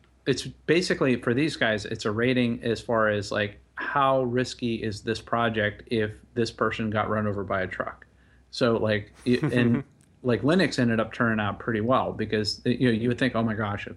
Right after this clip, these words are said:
Speaker 1: something happened to Linus, it would, it would be over with." But the reality is, is that there's, you know, the continuity of operations would, uh, move along pretty well because there are so many people contributing and they have an infrastructure already put in and all that. So,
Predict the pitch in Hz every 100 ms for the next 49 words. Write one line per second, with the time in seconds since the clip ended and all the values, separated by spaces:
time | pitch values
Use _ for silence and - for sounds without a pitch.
0 | - - - 107 117 - 101 107 120 110
1 | 104 104 101 98 101 110 101 104 123 110
2 | 104 101 - - - - - 117 - 120
3 | 117 120 135 110 107 104 - 104 101 101
4 | _ - 117 117 127 117 113 107 104 -
5 | - 127 117 101 - 135 110 120 123 113
6 | 110 110 104 107 120 120 110 104 107 104
7 | 107 - - - - 101 98 127 117 117
8 | 113 110 113 104 123 143 104 104 110 104
9 | 101 - 123 113 107 113 107 101 107 113
10 | 104 107 107 104 101 104 104 110 107 107
11 | 107 107 101 110 - 104 101 101 101 -
12 | 104 104 101 95 98 - - - 107 107